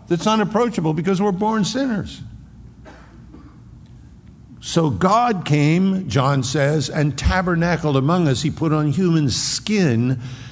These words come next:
and walked among us. He did the religious part.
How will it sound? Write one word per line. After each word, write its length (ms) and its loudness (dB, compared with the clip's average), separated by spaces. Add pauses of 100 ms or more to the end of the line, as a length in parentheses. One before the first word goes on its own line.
(140)
and 220 2
walked 340 0
among 400 2
us. 640 -2 (760)
He 420 2
did 260 2
the 80 4
religious 480 2
part. 340 2